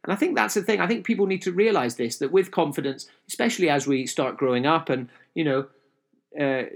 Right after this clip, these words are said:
to quote Sir Davos from Game of Thrones, "Nothing, nothing fucks you harder than time." Um, and it's true. You know, as you do get older, like, unfortunately, you are gonna get older, things are gonna start sagging, your hair is gonna start receding. I guess that's just age.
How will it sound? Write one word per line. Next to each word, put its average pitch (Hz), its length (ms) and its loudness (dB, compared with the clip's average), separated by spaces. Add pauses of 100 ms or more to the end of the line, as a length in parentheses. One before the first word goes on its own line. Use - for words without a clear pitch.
to 147 120 -4
quote 156 240 2
Sir - 160 -2
Davos 143 480 4
from 131 140 -2
Game 127 180 4
of 120 80 0
Thrones, 120 500 0 (240)
"Nothing, 143 560 -2
nothing 147 200 -4
fucks - 420 -2
you 147 140 2
harder 156 280 2
than 143 200 -2
time." 107 560 -6 (500)
Um, 123 400 -4
and 151 80 -4
it's 151 120 -6
true. 139 360 4
You 139 80 -2
know, 143 120 0
as 151 160 0
you 151 60 -2
do 165 140 2
get 151 160 4
older, 156 400 2
like, 131 420 0
unfortunately, 143 680 0
you 127 160 4
are 139 140 4
gonna 139 160 2
get 139 180 4
older, 131 380 0 (220)
things 143 200 2
are 135 40 2
gonna 135 180 2
start 143 280 0
sagging, 151 480 0
your 123 120 0
hair 139 220 2
is 135 100 2
gonna 135 160 0
start 147 260 0
receding. 143 560 0 (640)
I 131 60 -8
guess 123 240 -4
that's 123 160 -4
just - 240 -2
age. 107 340 -2